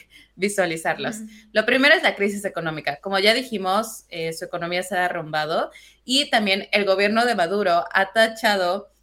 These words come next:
Speaker 1: a los inversionistas y a los empresarios de hacer una guerra económica contra el gobierno,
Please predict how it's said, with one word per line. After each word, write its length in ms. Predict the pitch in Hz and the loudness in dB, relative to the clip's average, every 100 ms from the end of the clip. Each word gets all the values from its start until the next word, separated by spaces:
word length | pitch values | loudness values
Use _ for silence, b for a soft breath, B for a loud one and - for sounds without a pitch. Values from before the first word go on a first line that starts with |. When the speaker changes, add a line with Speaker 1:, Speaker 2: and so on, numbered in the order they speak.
| - | -4
Speaker 1:
a 80 | 180 | 0
los 180 | 190 | 0
inversionistas 840 | 226 214 214 190 185 196 175 190 - | -2 -4 -4 -6 -8 -2 0 0 0
y 60 | 185 | -2
a 60 | |
los 140 | 185 247 | -2 -4
empresarios 580 | 220 175 180 175 175 | -6 -4 0 0 0
de 60 | 190 | -2
hacer 220 | 185 190 | -2 -2
una 180 | 196 175 | 0 -2
guerra 300 | 165 175 175 | 2 2 2
económica 760 | 175 170 160 160 165 156 - _ | 0 -6 -6 -4 -2 -2 -2 _
contra 300 | 180 160 165 | -2 0 2
el 80 | 151 | 0
gobierno, 500 | 151 185 175 147 - | 2 4 4 -2 -14